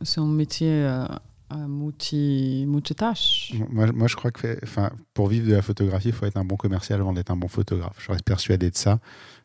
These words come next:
Speaker 2: Euh, ça n'empêche pas de se développer, euh,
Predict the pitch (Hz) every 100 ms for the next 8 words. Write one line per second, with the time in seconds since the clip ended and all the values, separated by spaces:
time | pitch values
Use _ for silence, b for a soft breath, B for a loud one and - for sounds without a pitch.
0 | _ 95 87 82 85 87 98 98 101 98
1 | 113 - 92 92 92 92 98 95 85 82
2 | 82